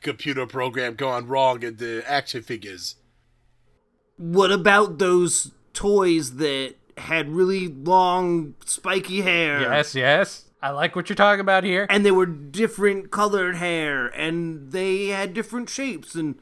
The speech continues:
Speaker 2: they were ugly, but not ugly. They were cute.
Speaker 3: Ah, both of you are geniuses. Let's go get some sushi.
Speaker 2: Wait, oh, that's right. It's one of those toys thingies that kids like these days.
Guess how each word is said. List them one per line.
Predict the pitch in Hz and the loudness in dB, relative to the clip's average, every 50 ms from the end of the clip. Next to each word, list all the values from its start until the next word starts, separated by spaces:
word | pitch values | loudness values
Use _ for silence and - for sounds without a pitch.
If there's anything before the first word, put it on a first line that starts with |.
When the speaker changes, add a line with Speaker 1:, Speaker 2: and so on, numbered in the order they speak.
| _ - | _ -6
Speaker 2:
they | - 175 | -4 -2
were | 196 202 208 208 | 0 2 2 2
ugly, | 220 240 254 220 190 190 185 175 | 2 2 2 2 0 -2 -2 -2
but | 156 123 123 165 147 139 | -2 -2 -4 -4 -2 0
not | 143 147 156 160 147 143 | 2 4 4 4 2 0
ugly. | 131 107 107 113 107 | -4 -4 -6 -8 -8
They | 92 113 113 | -6 -8 -10
were | 95 87 | -10 -12
cute. | - - - - | -16 -12 -4 0
Speaker 3:
Ah, | 185 226 233 202 180 | 4 6 8 8 8
both | 147 214 233 226 - | 8 6 4 4 2
of | 226 | 0
you | 214 220 214 | 0 2 2
are | 180 | 2
geniuses. | 127 - 190 240 240 226 220 196 175 147 - 143 120 - 107 - - - _ _ _ - | 0 0 -2 0 0 0 0 0 -2 -2 -4 -10 -12 -14 -16 -18 -18 -20 _ _ _ -12
Let's | - 160 - | -10 -8 -2
go | - 269 247 | 2 2 2
get | 226 233 226 | 2 0 -2
some | - 202 | -2 -4
sushi. | 165 - - 226 220 202 - - 170 127 104 - _ - | -2 0 2 2 2 2 0 -2 -4 -4 -6 -10 _ -8
Speaker 2:
Wait, | - 262 285 277 240 - - - | -2 0 0 0 0 -2 -4 -2
oh, | 262 294 277 214 156 - - - | -2 -2 -2 -2 -8 -10 -10 -4
that's | - 277 294 294 - | -2 -2 0 0 0
right. | 233 254 254 226 | 0 0 0 0
It's | 247 247 - | -2 -4 -2
one | 233 254 285 | -2 -2 -2
of | 277 262 | -2 0
those | 277 277 262 - - | -2 -2 -2 -4 -4
toys | - - 294 302 302 311 320 320 311 294 247 202 - | -2 0 0 2 2 2 2 2 2 0 -2 -4 -6
thingies | - 254 247 240 220 202 180 165 147 139 - - | -4 -2 0 0 0 -2 -4 -6 -8 -8 -8 -2
that | 220 214 202 202 - _ - | 0 0 0 0 -4 _ -6
kids | - 311 311 214 - 254 | -4 -4 -4 -4 -6 -4
like | 247 220 185 151 | -4 -4 -4 -4
these | 165 180 170 143 139 | -8 -10 -10 -10 -8
days. | - 165 147 139 139 139 123 - | -6 -6 -4 -4 -6 -8 -10 -12